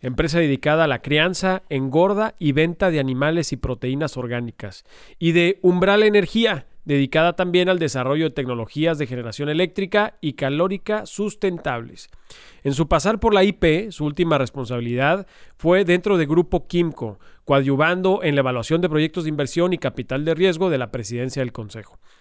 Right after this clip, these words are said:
Actualmente se desempeña como director del Servicio Estatal de Empleo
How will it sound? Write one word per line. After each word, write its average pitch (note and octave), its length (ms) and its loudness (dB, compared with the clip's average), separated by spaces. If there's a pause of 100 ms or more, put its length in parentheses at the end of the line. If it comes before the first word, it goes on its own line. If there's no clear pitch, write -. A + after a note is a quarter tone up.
(360)
Actualmente A#3 600 2
se G3 120 0
desempeña F#3 580 2
como D#3 340 -2
director C#3+ 480 2
del F#3+ 140 0
Servicio C#3+ 340 -4
Estatal D#3 360 -4
de D3+ 60 -2
Empleo F3 560 0